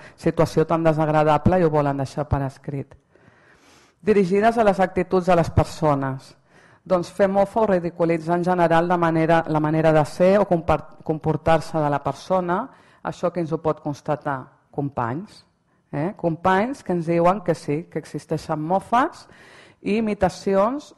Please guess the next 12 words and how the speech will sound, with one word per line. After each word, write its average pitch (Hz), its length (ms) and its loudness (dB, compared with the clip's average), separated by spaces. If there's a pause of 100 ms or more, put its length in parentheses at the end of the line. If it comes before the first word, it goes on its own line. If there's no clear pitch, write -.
(100)
la 175 140 -2
man-, 165 260 -4
de 170 120 -2
la 165 80 0
manera 170 320 -2
de 196 120 0
caminar 175 460 -2
d'un 190 140 -4
treballador 165 840 0
que 170 280 -2
a 185 80 -2
sobre 160 340 0